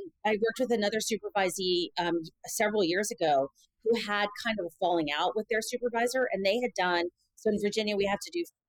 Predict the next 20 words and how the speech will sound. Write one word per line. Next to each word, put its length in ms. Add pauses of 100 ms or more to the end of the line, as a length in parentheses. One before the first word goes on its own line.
two 160
hundred 240
hours 300
of 60
supervision, 560
and 100
they 80
had 160
done 140
about 220
seventy-five 840 (400)
with 120
this 180
supervisor, 600 (1040)
and 220
then 320
they 120 (120)
got 100
a 60 (100)
job 440